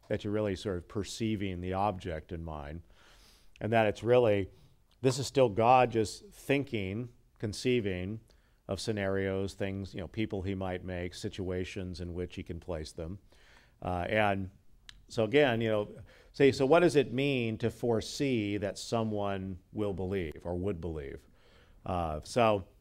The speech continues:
and, uh, so, so that becomes part of the, again, the scenario here. So all of those have to be part of your free choice analysis, or you would have a complete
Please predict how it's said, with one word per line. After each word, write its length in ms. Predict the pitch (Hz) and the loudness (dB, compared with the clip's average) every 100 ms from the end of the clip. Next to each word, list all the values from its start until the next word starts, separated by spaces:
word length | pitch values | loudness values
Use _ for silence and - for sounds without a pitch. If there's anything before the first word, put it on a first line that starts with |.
| _ _ _ - - _ - - _ _ - _ | _ _ _ -20 -20 _ -20 -20 _ _ -20 _
and, 300 | 123 120 113 | 2 2 4
uh, 200 | 107 104 | 2 2
so, 340 | - 131 123 120 | 0 4 4 4
so 140 | 147 | 4
that 180 | 160 165 | 6 6
becomes 380 | 139 135 120 110 | 0 0 -2 -4
part 320 | - 120 113 | 2 4 4
of 80 | 101 | 2
the, 260 | 92 87 90 - | -2 -2 -8 -14
again, 260 | 98 95 | -8 -6
the 120 | 82 82 | -6 -8
scenario 680 | - 92 95 92 92 82 | -6 -4 -2 0 -2 -4
here. 380 | 78 85 78 76 - - - - | -4 -6 -6 -6 -8 -14 -18 -20
So 120 | - 135 | -4 4
all 280 | 170 226 | 8 8
of 120 | 233 143 | 8 8
those 500 | 127 123 117 120 - _ _ - - _ - | 8 8 8 6 -2 _ _ -20 -20 _ -10
have 280 | - 143 - | -2 -2 0
to 60 | |
be 120 | 120 120 | -2 0
part 280 | - 120 | 2 2
of 60 | 117 | 2
your 120 | 104 | 0
free 200 | 92 113 | -2 -4
choice 380 | 92 117 104 95 | -2 -2 -2 -2
analysis, 720 | 85 76 71 82 90 87 - - _ _ _ - | -8 -8 -10 -10 -14 -14 -16 -20 _ _ _ -2
or 60 | |
you 60 | 110 | 2
would 100 | 110 | 2
have 200 | 101 98 | 2 0
a 40 | |
complete 760 | 95 92 - - 127 92 - | -2 -8 -10 0 2 2 -6